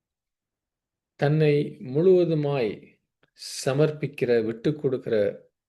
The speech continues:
ஒருவனுக்காக, ஒருவளுக்காக ஆவியானவர் காத்து கொண்டிருக்கிறார். பரிசுத்த ஆவியானவர்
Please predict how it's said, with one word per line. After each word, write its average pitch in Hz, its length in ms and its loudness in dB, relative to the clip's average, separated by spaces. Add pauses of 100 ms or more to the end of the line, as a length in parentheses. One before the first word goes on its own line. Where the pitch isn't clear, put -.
(120)
ஒருவனுக்காக, 123 840 0
ஒருவளுக்காக 110 840 -2 (600)
ஆவியானவர் 98 460 -6
காத்து - 280 -12
கொண்டிருக்கிறார். - 640 -16 (1160)
பரிசுத்த 196 480 4
ஆவியானவர் 123 640 2